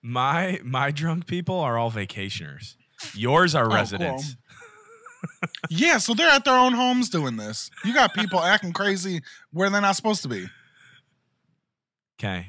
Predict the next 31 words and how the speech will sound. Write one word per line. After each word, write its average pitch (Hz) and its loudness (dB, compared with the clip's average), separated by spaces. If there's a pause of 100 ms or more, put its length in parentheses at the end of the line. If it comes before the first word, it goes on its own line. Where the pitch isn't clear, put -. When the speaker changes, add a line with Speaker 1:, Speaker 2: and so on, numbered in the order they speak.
Speaker 2:
Let's 147 -4
Speaker 1:
fair. 175 -4
Speaker 2:
go. 127 -2
You 143 -8
cannot 147 -6
win 165 0
this 107 -6
Speaker 1:
Fair, 104 0
Speaker 2:
argument. 92 -4
Speaker 1:
but 120 0
I'm 127 0
just 127 -2
saying, 107 -2
you 104 -8
know, 98 -4 (1000)
gators 127 0
are 110 -2
not 107 -2
like 104 -2
the 101 -6 (240)
drunk 101 -8 (480)
white 104 -6
people 95 -8
in 92 -10
Detroit. 87 -10
Is 90 -12
that 101 -8
what 127 -8
you 151 -12
said? 170 -10
<laughs> - -14